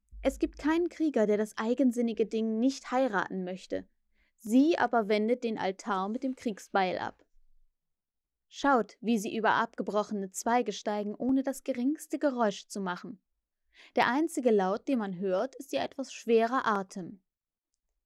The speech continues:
Denn Tatsache ist, dass sie nach der schweren Schlemmerei gerade alle ein bisschen fett sind. Aber das werden sie bei Zeiten durch Bewegung wieder los.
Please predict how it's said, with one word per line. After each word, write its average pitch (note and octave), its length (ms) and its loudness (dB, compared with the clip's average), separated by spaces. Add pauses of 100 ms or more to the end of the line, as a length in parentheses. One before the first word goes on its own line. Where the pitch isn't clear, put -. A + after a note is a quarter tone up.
(100)
Denn G3+ 140 0
Tatsache G#3 600 -2
ist, - 340 -8 (280)
dass C4+ 160 2
sie D#4+ 100 2
nach D4 160 2
der C#4 120 -6
schweren B3 500 2
Schlemmerei G#3 680 2
gerade C4+ 400 -2
alle C#4+ 260 -4
ein D4+ 160 -4
bisschen F#4+ 320 -8
fett - 300 -4
sind. G#2 320 -16 (880)
Aber A3 180 4
das G#3 260 -4
werden G#3 260 2
sie G3 120 -6
bei F#3 140 0
Zeiten G#3+ 480 -6
durch F#3+ 180 -10
Bewegung G3+ 480 2
wieder F3+ 180 -4
los. G3 400 0